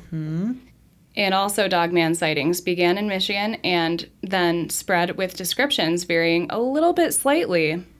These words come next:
Speaker 2: But the core characteristics remained intact, which can be expected with any growing, migrating, or evolving species. And evolving species.
Speaker 1: Yes.
Speaker 2: Because we are still evolving.
Speaker 1: We are. We'll never stop.
Speaker 2: And so is Dog Man.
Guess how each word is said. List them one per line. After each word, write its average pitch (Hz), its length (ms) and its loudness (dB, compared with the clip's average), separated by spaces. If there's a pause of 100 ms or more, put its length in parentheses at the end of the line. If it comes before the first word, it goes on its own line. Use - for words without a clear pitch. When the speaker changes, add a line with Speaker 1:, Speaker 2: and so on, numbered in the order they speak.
(140)
Speaker 2:
But 190 240 2
the 220 80 0
core 240 220 2
characteristics 208 800 0
remained 185 300 0
intact, 175 600 -4
which 180 240 -4
can 185 180 -2
be 175 140 0
expected 185 540 -6
with 175 180 -2
any 233 260 -4
growing, 196 640 -2
migrating, 175 600 0
or 170 140 -2
evolving 165 600 -4
species. - 760 -8 (720)
And 202 220 0
evolving 165 460 -4
species. - 720 -6
Speaker 1:
Yes. - 460 -14
Speaker 2:
Because 214 240 6
we 185 120 2
are 151 120 2
still 175 380 -2
evolving. 156 680 0
Speaker 1:
We 196 240 4
are. 156 440 6
We'll 170 160 0
never 170 260 2
stop. 165 400 -2 (220)
Speaker 2:
And 185 220 0
so 214 280 4
is 220 160 6
Dog 170 280 2
Man. 156 400 -2